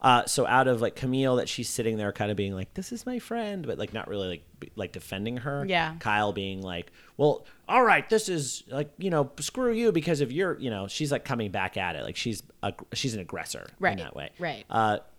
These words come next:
Speaker 1: I mean, I guess Lisa kind of also was that way, like, with Camille. Like, she was also very
Speaker 2: Yeah.
Speaker 1: similar in this episode.
Speaker 2: They have, like, comments to, I don't know why I named those people when I wrote these questions, 'cause they weren't super active in the actual arguing. Um, but they did, they,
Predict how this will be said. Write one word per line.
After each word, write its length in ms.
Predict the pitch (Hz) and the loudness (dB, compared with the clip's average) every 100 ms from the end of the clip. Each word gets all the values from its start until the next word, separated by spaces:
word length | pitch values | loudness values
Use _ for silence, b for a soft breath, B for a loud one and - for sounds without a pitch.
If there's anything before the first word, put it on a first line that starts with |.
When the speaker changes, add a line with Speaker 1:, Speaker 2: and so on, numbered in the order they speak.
| _ _ _ _ _ - | _ _ _ _ _ -14
Speaker 1:
I 40 | 156 | -12
mean, 60 | |
I 40 | 185 | -12
guess 220 | 285 - | -12 -8
Lisa 320 | 104 180 - | -6 -6 -8
kind 240 | - 90 82 | -10 -10 -10
of 100 | 80 | -10
also 320 | 76 - 76 | -10 -10 -10
was 180 | 78 85 | -10 -10
that 220 | 80 - | -12 -10
way, 360 | 82 87 80 76 _ _ - | -12 -12 -12 -16 _ _ -8
like, 280 | 92 - | -8 -6
with 160 | 104 - | -8 -8
Camille. 420 | 95 90 87 - | -10 -8 -10 -12
Like, 120 | - - | -14 -10
she 120 | 107 | -8
was 140 | 90 | -6
also 280 | 90 - - | -6 -6 -6
very 120 | 98 | -2
Speaker 2:
Yeah. 300 | 190 180 175 | 2 4 4
Speaker 1:
similar 220 | 175 165 | 0 -6
in 80 | 147 | -10
this 140 | 147 - | -14 -14
episode. 460 | - - 58 60 _ - | -16 -14 -14 -14 _ 2
Speaker 2:
They 80 | |
have, 100 | 240 | 4
like, 160 | 247 240 | 4 -2
comments 500 | - 214 196 202 - | 0 2 2 0 -6
to, 100 | 208 185 | -8 -4
I 40 | |
don't 100 | 262 | -2
know 80 | 320 | 0
why 200 | 202 185 | 0 0
I 60 | |
named 280 | 175 170 170 | 0 -4 -6
those 180 | 170 160 | -6 -6
people 240 | 175 160 | -8 -8
when 80 | 160 | -8
I 80 | 156 | -6
wrote 160 | 156 156 | -8 -8
these 140 | 151 | -8
questions, 400 | - 170 - 165 | -6 -6 -6 -8
'cause 160 | - 185 | -6 -4
they 80 | |
weren't 280 | 202 285 233 | 0 -2 -2
super 380 | - 208 190 185 - | -2 -2 -2 -4 -4
active 440 | 156 - 202 185 | -6 -4 -4 -2
in 180 | 165 165 | -2 -4
the 120 | - | -2
actual 380 | 165 - 175 - | -4 -4 -4 -4
arguing. 680 | 277 160 185 240 311 359 359 - B B B - 202 | -2 0 2 4 4 2 0 -4 B B B -4 2
Um, 300 | 196 185 180 | 4 4 2
but 160 | 196 | 4
they 100 | 226 | 4
did, 440 | 208 226 262 254 190 | 4 4 4 2 2
they, 220 | 247 | 2